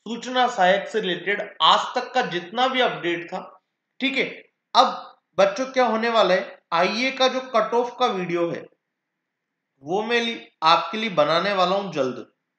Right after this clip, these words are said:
ठीक है, फिर आईए typing review, typing overall review, इसमें typing से related जो भी आपके डाउट हैं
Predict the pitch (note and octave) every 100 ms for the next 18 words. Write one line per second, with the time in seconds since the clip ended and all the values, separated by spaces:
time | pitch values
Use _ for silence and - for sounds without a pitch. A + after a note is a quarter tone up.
0 | _ _ _ _ _ G3+ F#3 A#3+ C4+ _
1 | _ _ _ _ _ _ _ _ _ _
2 | _ A#3+ B3+ - _ _ _ _ _ _
3 | _ _ E3+ F3+ G#3+ A3 B3 B3+ - _
4 | _ G3+ F#3 F#3+ - B3 B3 - _ -
5 | E3 F#3+ F3 F3+ A#2 - _ _ _ _
6 | _ _ E3+ E3+ F3+ G#3+ A3 A3 _ _
7 | G3 G3+ A3 B3 - - G3 A3 A3 -
8 | _ _ _ - D#3 E3+ D3 A#2+ - _
9 | _ _ _ _ _ _ _ _ _ _
10 | _ _ _ _ _ _ _ _ _ _
11 | _ _ _ _ _ _ _ _ _ -
12 | F#3 G#3+ B3 - G3 G3 - A#3 A3+ A#3
13 | A3+ A3 B3 B3 F3 F#3 G3 A#3 A3+ G#3+
14 | A3 A#3 F3 E3+ F#3+ F#3+ C#3 -